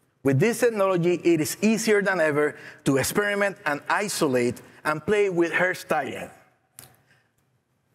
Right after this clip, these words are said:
I can't wait to see what the creative community can do with this.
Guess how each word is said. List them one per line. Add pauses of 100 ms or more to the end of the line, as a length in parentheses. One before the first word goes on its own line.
(500)
I
can't
wait
to
see
what
the
creative
community
can
do
with
this.